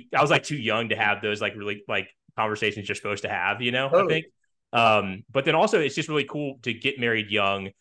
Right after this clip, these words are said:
Speaker 1: because you grow so much with your
Speaker 2: Yeah.
Speaker 1: partner, right? It's not like you're coming, you're coming at it from, like, two different life per-, perspectives. It's like you,
Speaker 2: Yeah.
Speaker 1: you come together early and you grow together, which is really, really
Speaker 2: Yeah.
Speaker 1: cool.
Speaker 2: Yeah, totally. So Tim Keller, are you familiar with Tim Keller?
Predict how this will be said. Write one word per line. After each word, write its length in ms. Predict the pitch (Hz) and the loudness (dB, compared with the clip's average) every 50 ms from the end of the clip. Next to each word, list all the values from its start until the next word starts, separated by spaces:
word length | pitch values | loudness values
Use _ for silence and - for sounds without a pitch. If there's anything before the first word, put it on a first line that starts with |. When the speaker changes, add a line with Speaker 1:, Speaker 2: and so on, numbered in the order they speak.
| _ _ _ - | _ _ _ -12
Speaker 1:
because 320 | 117 - - 123 117 107 | -4 0 2 2 2 0
you 80 | 104 98 | -2 -4
grow 260 | 104 110 110 113 117 | -2 0 2 2 2
so 220 | 117 - 117 107 95 | 2 0 -2 -2 0
much 440 | 95 101 95 87 - - - - - | -2 -2 -2 -4 -4 -10 -14 -12 -12
with 120 | 101 98 | -12 -10
your 120 | 107 101 - | -10 -6 -4
Speaker 2:
Yeah. 40 | |
Speaker 1:
partner, 320 | - 101 98 - 90 87 92 | -2 -2 -2 -2 -4 -6 -4
right? 220 | 98 104 104 107 | -2 0 2 2
It's 160 | 107 104 - | 0 0 0
not 160 | 123 120 113 113 | 0 0 0 0
like 220 | 113 107 107 - | 0 -2 -2 -4
you're 100 | 107 98 | -8 -8
coming, 440 | - 113 110 107 104 101 104 107 - _ _ _ _ _ _ _ _ _ | -6 -6 -4 -4 -4 -4 -6 -10 -14 _ _ _ _ _ _ _ _ _
you're 240 | - 120 120 120 120 | -2 0 0 2 0
coming 200 | 139 135 131 123 | 0 2 2 2
at 140 | 117 117 117 | 2 2 0
it 20 | |
from, 100 | 120 117 | 0 -2
like, 120 | 104 104 | -2 -2
two 140 | - - 127 | -2 -2 -2
different 220 | 120 117 120 110 98 | -2 -2 -2 -2 -2
life 160 | 101 98 - | -2 -2 -4
per-, 300 | 104 95 - 117 - - - _ | -6 -8 -8 -10 -10 -10 -10 _
perspectives. 600 | 110 98 - - 110 110 - - 92 90 92 98 | -10 -6 -2 -2 -2 -2 0 -2 -2 -2 -2 -4
It's 120 | 95 - | -4 -2
like 180 | 107 101 - - | -2 -2 -2 -2
you, 200 | 110 107 107 107 | 0 0 2 0
Speaker 2:
Yeah. 100 | 104 107 - _ - _ | 0 -2 -8 _ -20 _
Speaker 1:
you 220 | 117 107 104 104 107 | -18 -18 -18 -18 -8
come 160 | - - 117 117 | -4 -2 -2 0
together 260 | 113 110 113 104 101 | 0 0 2 2 0
early 380 | 101 104 117 143 196 220 165 | 0 0 2 2 2 2 2
and 80 | 117 104 | 2 0
you 80 | 101 101 | -2 -4
grow 240 | - 110 107 107 | -2 0 0 0
together, 420 | 104 98 92 98 95 92 90 87 92 | 0 0 -2 -4 -4 -4 -4 -8 -8
which 120 | 92 98 | -8 -8
is 100 | 107 95 | -6 -4
really, 160 | 117 127 117 98 | 0 0 2 2
really 120 | - - | 0 -2
Speaker 2:
Yeah. 60 | - | -2
Speaker 1:
cool. 260 | - 104 92 95 - - _ _ _ _ _ _ _ - | -4 -6 -6 -6 -10 -16 _ _ _ _ _ _ _ -2
Speaker 2:
Yeah, 240 | 120 151 175 147 - _ _ - | 0 0 0 0 -4 _ _ 2
totally. 400 | 156 151 185 190 147 110 - - - - - _ _ | 4 4 6 6 4 2 0 -6 -16 -20 -20 _ _
So 160 | - - 131 | -8 -8 -6
Tim 300 | 123 - - 175 160 156 | -4 0 0 0 0 0
Keller, 420 | 147 165 160 147 127 117 117 117 - _ - 131 143 | 0 -2 0 0 0 -2 -4 -6 -8 _ -6 -2 -2
are 80 | 139 | 0
you 100 | 147 156 | 0 -2
familiar 260 | 147 - 147 147 147 147 | -2 0 0 2 2 2
with 120 | 143 147 | 0 -2
Tim 160 | 160 143 139 | -4 -4 -2
Keller? 280 | 143 139 135 135 135 | -2 -2 -2 -2 -4